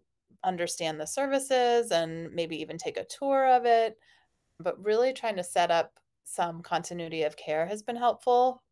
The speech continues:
for students. And then I think as a family, figuring out together different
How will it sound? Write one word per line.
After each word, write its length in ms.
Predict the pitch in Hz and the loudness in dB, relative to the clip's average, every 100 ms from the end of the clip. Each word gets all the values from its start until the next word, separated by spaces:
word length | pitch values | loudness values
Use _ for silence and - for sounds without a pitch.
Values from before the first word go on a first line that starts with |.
| _ | _
for 260 | - 226 220 | -2 -2 -2
students. 720 | - 240 247 254 240 - - _ _ _ _ _ _ _ _ _ _ _ _ _ _ _ _ - - | -4 -4 -2 -4 -6 -10 -10 _ _ _ _ _ _ _ _ _ _ _ _ _ _ _ _ -18 -8
And 140 | - 214 | 0 4
then 100 | 240 | 6
I 120 | 277 | 6
think 260 | 285 254 - | 4 0 2
as 160 | - | 4
a 100 | 196 | 2
family, 560 | 180 190 180 185 214 254 | 2 4 6 6 4 2
figuring 460 | - 185 185 180 | 0 0 2 2
out 180 | 175 160 | 2 2
together 800 | - 185 165 165 160 160 170 180 _ _ _ _ _ _ _ _ - | -2 2 4 6 4 4 2 0 _ _ _ _ _ _ _ _ -2
different 400 | 185 180 160 | 0 0 -2